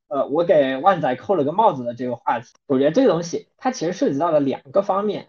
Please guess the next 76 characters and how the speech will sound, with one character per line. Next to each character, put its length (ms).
第 160
一 40
个 120
方 140
面 160
是 320
发 220
放 280
这 120
个 100
S 200
B 120
T 140
的 120
人， 220
然 100
后 60
第 120
二 160
个 100
是， 400
呃， 400
被 300
发 220
放 200
S 220
B 120
T 120
的 80
这 140
个 80
人， 200
也 60
就 120
是 100
我 100
们 80
讲 180
的 80
这 120
个 80
用 200
户。 260
那 180
在 220
刚 160
刚 80
的 80
那 120
个 80
场 220
景 100
里 40
面 140
就 80
是 100
万 220
仔。 100
第 100
三 220
个 80
是， 320
当 280
万 280
仔 440
这 200
个 400
身 340
份 380
或 80
者 120
说 140
这 100
个 80
灵 320
魂 260